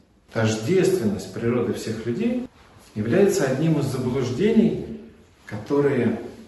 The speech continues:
мешают нам с вами видеть мир во всей реальности. Это как своего рода очки, которые мы надеваем на глаза, которые создают иллюзию.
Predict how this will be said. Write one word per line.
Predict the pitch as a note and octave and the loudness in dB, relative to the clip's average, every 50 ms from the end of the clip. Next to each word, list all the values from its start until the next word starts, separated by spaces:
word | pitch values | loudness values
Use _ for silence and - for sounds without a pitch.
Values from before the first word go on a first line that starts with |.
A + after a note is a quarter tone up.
| - | -6
мешают | - G#2 G#2+ A2 A2+ - - - C3+ D#3 E3+ - - - - - - - - - | 0 2 2 2 2 0 -2 -2 0 0 0 0 0 -2 -4 -6 -10 -12 -6 -4
нам | G#2+ G#2 G2 - | -4 -2 -4 -4
с | - - A2 | -8 -8 -6
вами | A#2+ - A#3+ A#3+ A#3 - - - - - - - - - - - - _ _ - - - - - - - - - - _ _ _ _ - _ _ _ _ _ _ _ _ - - | -2 0 0 2 2 0 -2 -4 -10 -12 -16 -18 -20 -20 -20 -20 -20 _ _ -20 -20 -20 -20 -20 -20 -20 -20 -20 -20 _ _ _ _ -20 _ _ _ _ _ _ _ _ -16 -14
видеть | B2 - A#2+ D#3 E3+ D#3 - - - - G#3+ | -10 -6 -4 -2 -2 -2 -2 -4 -4 -2 0
мир | - - F3+ F3+ - F#3 - - - - - - - - - _ | 0 2 2 0 0 -2 -4 -6 -10 -14 -16 -20 -20 -20 -20 _
во | G#2+ G#2 G2 F#2+ | -12 -10 -10 -10
всей | - - - - A#2+ A#2 A#2+ A#2+ | -10 -10 -6 -4 -4 -4 -2 -2
реальности. | A#2+ A2+ G2 - - - - - - - - - _ _ _ _ _ _ _ _ _ _ _ _ _ _ _ _ _ _ _ _ _ _ _ _ _ _ _ _ _ _ | -4 -4 -4 -6 -8 -10 -14 -16 -18 -20 -20 -20 _ _ _ _ _ _ _ _ _ _ _ _ _ _ _ _ _ _ _ _ _ _ _ _ _ _ _ _ _ _
Это | - A2 - | -18 -16 -14
как | - A#2 A2 | -12 -10 -10
своего | - - C#3 C#3+ C#3+ C#3 C#3 | -8 0 2 4 4 4 4
рода | D3 C#3+ C#3 C3+ C3+ | 4 4 4 4 4
очки, | C3 - - - - - C3+ | 2 2 0 -2 -2 -2 -2
которые | - - A2+ A2 G#2+ G#2 G2+ | -2 -2 -2 -2 -2 -2 0
мы | G#2 G#2 G2+ | 0 0 0
надеваем | G#2 G#2 G2 G#2 A2 G#2+ G#2+ G#2 G2 F#2 F#2+ | -2 -2 -2 0 0 2 2 0 0 -2 -4
на | F#2 F#2 | -6 -8
глаза, | F#2+ F#2+ F#2+ F#2+ C3+ D#3 G#3 G#3+ G#3+ G#3+ - - - - - _ _ _ _ _ _ _ _ _ _ _ | -8 -8 -8 -4 -2 0 0 0 0 -2 -4 -10 -16 -20 -20 _ _ _ _ _ _ _ _ _ _ _
которые | - A#2 - G#3+ G#3+ - | -6 2 4 6 6 6
создают | - E3 C#3+ C3+ D3+ D#3 D#3+ D3+ D3+ | 6 2 0 2 2 4 4 4 2
иллюзию. | C#3+ C3+ B2+ A#2+ G#2+ G2 - - - - - | 2 2 2 2 2 2 0 -2 -6 -8 -10